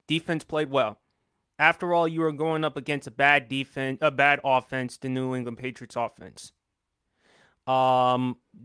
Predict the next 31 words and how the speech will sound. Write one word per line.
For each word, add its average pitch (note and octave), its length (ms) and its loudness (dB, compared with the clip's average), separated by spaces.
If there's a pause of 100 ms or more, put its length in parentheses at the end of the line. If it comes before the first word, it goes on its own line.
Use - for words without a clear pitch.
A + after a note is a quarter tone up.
(120)
we're D3+ 220 -4
one D#3 100 2
of D3+ 100 -2
the C#3 60 -6
least E3 180 -4
scoring D#3+ 400 -4
offenses D3+ 600 -4
in C#3+ 100 -4
the C#3+ 140 -2
N C#3 140 -2
F - 200 -6
L. C3+ 340 0 (460)
So, D#3 480 0
of C#3+ 180 -2
course, D#3 460 -2
Washington, D#3 920 -4
even E3 300 -8
though D3+ 380 0 (500)
leading E3 340 -2
into E3 220 -4
that D3+ 200 -4
game, D3+ 220 -2
they D3 120 -2
were, D3 80 -4
like, C3+ 240 -4
thirty-first D#3 580 -6
in C#3+ 60 -8
the C#3+ 140 -2
N C#3+ 100 -2
F - 180 -8
L D3+ 360 0